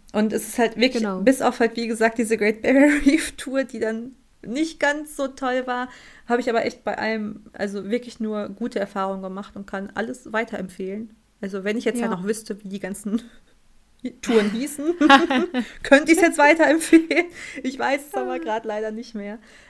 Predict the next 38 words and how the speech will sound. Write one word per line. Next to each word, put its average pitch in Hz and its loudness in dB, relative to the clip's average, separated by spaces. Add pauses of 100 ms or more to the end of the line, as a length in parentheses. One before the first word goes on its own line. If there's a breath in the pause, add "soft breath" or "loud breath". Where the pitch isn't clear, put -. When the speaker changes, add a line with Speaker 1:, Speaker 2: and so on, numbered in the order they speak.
Speaker 1:
Ähm, 208 -6
nee. 226 0
Speaker 2:
Aber 214 6
wenn 254 2
dir 262 -2
das 226 -4
mal 233 -2
irgendwann 240 -2
wieder 214 -2
einfällt, 202 -6
können 196 -8
wir 185 -6
es 185 -12
bei - -10
Insta 202 -8
Speaker 1:
Ja, 202 2
Speaker 2:
posten 190 -4
Speaker 1:
genau. 190 -6
Speaker 2:
einfach 190 -8
Speaker 1:
Und 208 -4
wenn 214 0
Speaker 2:
und 214 -4
Speaker 1:
ich, - -8
Speaker 2:
dann 214 -6
Speaker 1:
also 214 0
ich 226 -4
hab 269 -4
das 247 -6
auch 226 -4
Speaker 2:
Bilder 240 -6
Speaker 1:
irgendwo, 254 -2
Speaker 2:
gucken. 220 -4
Speaker 1:
hab 247 -4
ich 247 -12
noch 208 -10
die 208 -14
ganzen 202 -10
Unterlagen. 190 -10